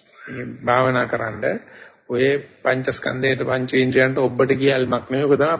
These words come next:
පළවෙනිම කුඤ්ඤේ. ඒකටම තියෙන ඇල්ම තමයි ඔය රූපෙට එක, එක, එක, එක දේවල් වලට පටලවාගෙන කතා කරන්නේ. ඒක දිහා බලන්න. ඒක නින්දෙදිවත් නැති වෙන්නේ නැහැ.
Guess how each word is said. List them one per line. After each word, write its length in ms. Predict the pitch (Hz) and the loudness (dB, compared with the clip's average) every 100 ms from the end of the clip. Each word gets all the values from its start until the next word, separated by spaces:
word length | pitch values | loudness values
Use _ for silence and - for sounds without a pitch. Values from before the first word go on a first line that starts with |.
| - | -6
පළවෙනිම 540 | - 135 143 147 151 | -2 2 2 2 0
කුඤ්ඤේ. 440 | 151 135 117 107 - - _ _ _ _ _ _ _ - _ _ _ _ _ _ _ _ _ - _ - | 0 0 -2 -8 -12 -20 _ _ _ _ _ _ _ -20 _ _ _ _ _ _ _ _ _ -20 _ -2
ඒකටම 400 | 131 127 143 135 | 2 4 4 2
තියෙන 240 | 131 135 131 | 2 2 2
ඇල්ම 280 | 127 131 | 0 0
තමයි 420 | 135 123 127 143 139 | 0 0 0 0 2
ඔය 160 | 139 | 2
රූපෙට 380 | 131 131 127 - | 4 2 2 0
එක, 420 | - - - 120 | -2 -4 -10 -4
එක, 200 | 127 117 | -2 -2
එක, 180 | 120 117 | -4 -4
එක 140 | 120 113 | -4 -2
දේවල් 280 | 117 113 | 0 0
වලට 200 | 113 113 | 0 -2
පටලවාගෙන 500 | 131 - - 113 113 | -4 -6 -2 -2 -2
කතා 240 | 110 107 110 | -6 -2 -2
කරන්නේ. 420 | 107 104 143 226 - - - _ | -2 -6 -4 -6 -8 -18 -20 _
ඒක 200 | - 156 | -4 0
දිහා 240 | 165 135 110 | 2 2 2
බලන්න. 360 | 101 92 95 147 - - _ _ _ _ _ _ _ _ _ | -2 -4 -4 -4 -6 -16 _ _ _ _ _ _ _ _ _
ඒක 140 | - 131 | -6 -2
නින්දෙදිවත් 720 | 123 139 151 151 170 165 - | 2 2 2 2 4 2 0
නැති 240 | 127 98 | -4 -4
වෙන්නේ 300 | 87 78 80 | -6 -6 -12
නැහැ. 200 | - - | -20 -20